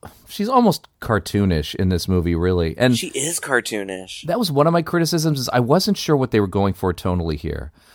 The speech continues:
Speaker 1: 'Cause she's cartoonish. She's got this cartoonish lawyer with her who walks around, goes with,
Speaker 2: In a
Speaker 1: stays with her all the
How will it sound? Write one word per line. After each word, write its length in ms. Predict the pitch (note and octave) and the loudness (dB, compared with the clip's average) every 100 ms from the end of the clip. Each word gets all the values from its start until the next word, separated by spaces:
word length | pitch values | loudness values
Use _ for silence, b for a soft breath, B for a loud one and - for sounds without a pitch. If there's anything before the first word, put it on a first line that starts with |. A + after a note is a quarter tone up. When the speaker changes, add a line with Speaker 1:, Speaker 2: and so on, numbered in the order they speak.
| b | b
Speaker 1:
'Cause 260 | D#3+ C3+ - b | 0 2 -2 b
she's 480 | - - G2 C3 | -4 0 2 0
cartoonish. 760 | - C#3+ C3+ - C#3+ C#3 C#3 - | 2 2 2 2 2 4 0 -2
She's 320 | - - A#2 G2+ | -6 0 0 4
got 240 | A2+ A2+ | 4 4
this 180 | G#2 - | 0 -2
cartoonish 720 | - G2+ - - A2 A#2+ - | 0 0 -2 -2 0 2 0
lawyer 640 | F2+ D#2+ E2+ F2+ G#2+ A#2+ C3 | -4 0 0 2 2 2 0
with 260 | A#2 A#2 | -2 -2
her 180 | B2+ B2 | -2 -2
who 80 | A#2+ | -2
walks 340 | A2 A2 - | 0 0 -2
around, 420 | A#2 A2+ A2+ - | -4 -4 -4 -8
goes 220 | G#2 G#2+ A2 | -6 -6 -6
with, 220 | A2 - | -8 -4
Speaker 2:
In 120 | F#3+ | -2
a 40 | F#3 | -2
Speaker 1:
stays 40 | |
with 160 | A#2+ G#2+ | -4 -2
her 60 | C3 | 0
all 40 | |
the 120 | D3+ | 2